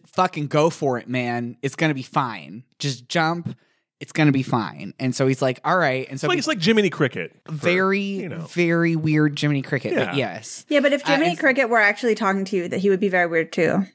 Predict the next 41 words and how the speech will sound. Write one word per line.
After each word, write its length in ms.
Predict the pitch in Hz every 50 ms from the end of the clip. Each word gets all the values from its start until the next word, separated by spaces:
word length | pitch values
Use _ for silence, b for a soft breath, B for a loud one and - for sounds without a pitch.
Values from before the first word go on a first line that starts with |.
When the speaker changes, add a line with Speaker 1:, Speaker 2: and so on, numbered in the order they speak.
| _ _ _ _ -
Speaker 1:
I 60 | 185
guess 140 | 185 180 147
that's 240 | 120 117 110 104 95
Speaker 2:
Yeah. 60 | 101
Speaker 1:
true. 280 | - 135 123 123 117 - B B B B B B B B
But 160 | 208 202 170
because 380 | 190 180 - - 233 247 -
Poco 340 | - - 247 226 208 - 190
Loco 400 | 175 170 185 208 220 - 202 185
really 240 | 165 156 156 147 143
goes 260 | 139 143 139 135 -
for 200 | - - 143 135
it, 100 | 131 - -
a 60 | 139
bunch 240 | 143 170 165 156 -
of 60 | - -
other 260 | 147 156 156 156 147
people 320 | - - 139 123 - 113
go 180 | 113 113 107 107
for 180 | - - 113
it, 80 | 110 -
and 160 | - 127 127 120
a 100 | 127 131
lot 280 | 131 135 135 143 147
of, 140 | 151 147 -
it 100 | - 135
doesn't 220 | - 151 135 151 143
go 140 | 139 143 139
well 200 | 139 127 120 117
for 120 | - 127
a 40 | 123
lot 200 | 120 110 110 104
of 80 | 98
them. 180 | 104 92 76 71
So 120 | - - 160
there's 160 | 165 151 151
a 20 |
lot 160 | 175 175 185 190
of 80 | 170 -
horse 300 | - 156 135 131 - -
carnage. 760 | - - 123 104 95 92 87 80 92 104 - - - -